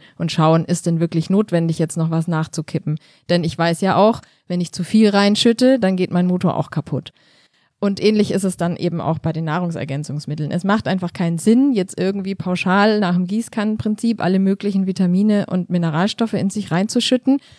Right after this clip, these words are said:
sondern man sollte wirklich gucken, habe ich überhaupt einen Bedarf? Wenn ja, wo, ähm, wo ist dieser Bedarf? Ist es denn irgendwie möglich, wenn ich meine Ernährung umstelle, ob ich das dann vielleicht doch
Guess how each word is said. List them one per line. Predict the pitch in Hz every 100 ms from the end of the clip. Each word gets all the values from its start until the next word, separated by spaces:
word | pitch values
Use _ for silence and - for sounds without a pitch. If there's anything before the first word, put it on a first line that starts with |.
| _
sondern | - 175 196 202
man | 180
sollte | 170 180 170
wirklich | 175 240
gucken, | - 202 - 233 - _
habe | - 170 175
ich | -
überhaupt | 165 165 156 -
einen | 151
Bedarf? | 143 - 147 160 240 330 -
Wenn | 165 165
ja, | 160 156 185 220 - - -
wo, | - - 180 185 185 185 -
ähm, | 180 175 170 -
wo | 180 175
ist | 160 220 254
dieser | 254 247
Bedarf? | 233 220 226 240 - _ _ _ _ -
Ist | 254
es | 262 -
denn | 220 214
irgendwie | 208 208 196
möglich, | 190 247 247 247 226 -
wenn | 202 196
ich | 185
meine | 170 156
Ernährung | 147 180 226 220
umstelle, | 208 214 - 202 208 202 202
ob | 185 180
ich | 175
das | 180 170
dann | - 160
vielleicht | 165 160 151 -
doch | 247 233